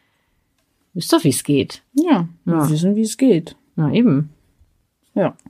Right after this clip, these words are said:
Speaker 1: Ja. Ja, und ich glaube halt, je offener wir darüber reden können, desto mehr Verbindung entsteht halt auch, dass du mir halt auch Sachen erzählst, die vielleicht mal nicht so gut gelaufen sind oder so.
Speaker 2: Ja.
Speaker 1: Ja. Ähm,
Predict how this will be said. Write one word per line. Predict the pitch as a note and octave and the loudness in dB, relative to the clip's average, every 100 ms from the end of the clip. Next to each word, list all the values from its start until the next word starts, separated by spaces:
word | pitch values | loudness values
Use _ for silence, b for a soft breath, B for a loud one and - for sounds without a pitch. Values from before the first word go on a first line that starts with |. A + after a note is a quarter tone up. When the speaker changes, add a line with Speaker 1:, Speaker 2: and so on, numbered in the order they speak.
| _ G#3+ | _ -10
Speaker 1:
Ja. | G3+ - D3+ _ _ B B B B B B - - _ _ | -10 -10 -14 _ _ B B B B B B -10 -10 _ _
Ja, | F#3+ A3+ | 0 2
und | |
ich | G3+ | 2
glaube | - F#3 G3 | 2 2 2
halt, | F#3+ F#3 | 2 0
je | F#3+ F3+ F3 - - _ _ _ _ _ | 0 2 2 0 -10 _ _ _ _ _
offener | F3+ F#3 - G#3+ G#3 G3 | -4 -2 0 2 0 0
wir | G3 | 0
darüber | F#3+ F3+ F3+ F3 | 0 -2 -2 0
reden | E3+ F3 F#3+ | 2 0 -2
können, | - G3 F#3+ | -2 -2 0
desto | F3 E3+ F#3 | -2 -2 -2
mehr | F3+ F3 F3 | 0 0 -2
Verbindung | F#3+ E3 A#3+ D4+ F#3 | -2 4 4 4 2
entsteht | D3 D3+ D3 D3 | 0 0 -2 0
halt | D#3 - | -2 0
auch, | C#3 D3 | -2 -2
dass | - D#3 | -4 -4
du | - | 0
mir | E3+ E3 E3 | 4 4 4
halt | E3+ - | 2 0
auch | |
Sachen | - E3 F3+ | -2 0 2
erzählst, | - E3 E3+ E3+ | 0 0 2 2
die | E3+ | 0
vielleicht | F3 E3 D#3+ | 0 0 0
mal | E3 | 2
nicht | F3+ | 2
so | - | 0
gut | E3+ D#3 | -6 0
gelaufen | D3+ D3 D3 D#3+ | 2 4 2 -2
sind | D3 C#3 - | -4 -4 -6
oder | - D#3+ | -6 -6
so. | E3+ - _ _ | -10 -12 _ _
Speaker 2:
Ja. | - D#3+ E3+ - _ _ | -8 -6 -8 -16 _ _
Speaker 1:
Ja. | F#3 F#3+ E3+ E3+ _ _ _ _ _ _ _ - - - _ _ _ _ B B B B B B B B B B _ - | -6 -4 -6 -10 _ _ _ _ _ _ _ -4 -4 -10 _ _ _ _ B B B B B B B B B B _ -4
Ähm, | A#3 A#3 A#3 A#3 A3+ A3+ A3 G#3+ G#3+ G#3 G#3 | 0 4 4 4 4 4 2 0 -2 -4 -4